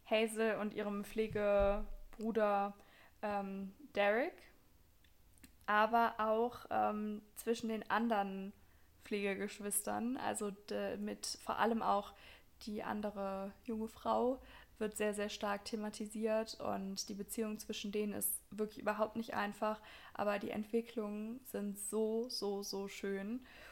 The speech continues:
Und bei der, ähm, dann gibt's halt eine Testamentseröffnung und da wird dann festgestellt, dass die ein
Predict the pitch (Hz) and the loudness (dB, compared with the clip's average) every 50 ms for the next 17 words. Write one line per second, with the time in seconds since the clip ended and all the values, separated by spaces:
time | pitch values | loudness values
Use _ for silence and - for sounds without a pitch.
0 | - - - - - 214 208 214 214 208 - - 214 208 202 208 208 202 202 202 | -16 -18 -6 0 2 2 4 2 0 -4 -2 0 0 0 2 2 2 4 4 4
1 | 202 202 - - - - - - - 208 202 208 208 208 208 208 214 214 214 - | 2 2 -2 -12 -20 -20 -10 -2 0 0 0 0 -2 -4 -4 -2 -4 -4 -2 -2
2 | 214 190 - 196 - - 220 208 - 202 196 202 220 240 247 - - 240 - - | -4 -4 -4 -6 -6 -6 -6 -4 -4 -4 -2 -2 -2 -2 0 0 0 0 2 0
3 | 240 - - 254 247 254 262 285 - - - - - - - - - 220 202 214 | 0 -2 -2 -4 -2 -2 -2 -4 -6 -10 -20 -20 -20 -20 -12 -6 -4 -2 2 4
4 | 202 202 208 220 226 - 220 214 208 208 208 202 202 202 - - - - - - | 4 4 4 2 0 0 0 0 0 0 -4 -4 -6 -6 -8 -10 -12 -16 -8 -2
5 | - 226 233 - - 233 - - - 220 214 214 214 214 214 208 196 - - - | 0 2 2 0 0 -4 -8 -4 -2 -2 0 0 -2 -2 -2 -2 0 0 -2 -4
6 | - - 208 208 208 - - 196 196 196 196 196 196 196 196 202 | -4 -6 -6 -6 -4 -2 -2 -2 -2 -2 -2 -4 -4 -6 -6 -8